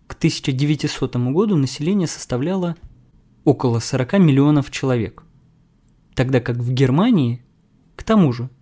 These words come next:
тысяча девятисотому году население было почти пятьдесят пять миллионов человек. Поэтому выбора нет, нужен союзник. И думаю, вы уже догадались, кто может стать таким союзником.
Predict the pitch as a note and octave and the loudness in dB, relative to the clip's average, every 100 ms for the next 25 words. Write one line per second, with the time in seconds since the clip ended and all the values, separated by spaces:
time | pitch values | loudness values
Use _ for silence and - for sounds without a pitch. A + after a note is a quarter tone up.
0 | _ - C#3+ - C3+ C#3 D3+ D3 - B2 | _ -4 -4 -4 -4 -4 -4 -6 -6 -4
1 | B2 A#2 G#2+ A2 A#2+ A#2+ C3+ F#3 G#3+ C#3+ | -2 -2 -4 -2 -4 -2 0 2 2 2
2 | D3 F3 D#3+ - _ _ _ _ C3 A#2+ | 0 0 -2 -4 _ _ _ _ -4 -2
3 | - F3+ F3 C#3 C3 C3 C#3+ - D3+ B2 | -2 -2 -2 0 0 0 -4 2 2 2
4 | A#2+ G#2+ G2+ G#2 - A2+ G#2+ G2 - _ | 0 0 -2 -6 -8 -8 -8 -10 -16 _
5 | _ _ _ _ _ _ E3+ A3+ A3 G3+ | _ _ _ _ _ _ 0 0 2 2
6 | F#3+ F3 - C3+ E3+ D3 C3+ A2+ - - | 2 -2 -2 2 4 4 2 0 -6 -18
7 | _ _ _ A#2+ B2 D#3 E3 D#3 - C3 | _ _ _ 0 2 4 0 -2 -4 0
8 | A2+ G2 - - - - - - - C3 | 0 -2 -10 -18 -20 -20 -20 -20 -6 -4
9 | B2+ A3+ A#3+ F#3 D3 G#3 F3+ D#3+ D3+ D3+ | 2 6 6 4 2 2 2 2 2 2
10 | A2+ F#2+ - _ - C3+ A#2+ A2+ G#2+ - | 0 -4 -14 _ -4 0 0 0 -6 -6
11 | F#3 G3 - - A#2+ C3+ C3+ C3 A2+ G#2 | -4 -4 -6 -8 -6 -4 -2 -2 -2 -4
12 | A2 - C#3+ | -8 -12 -16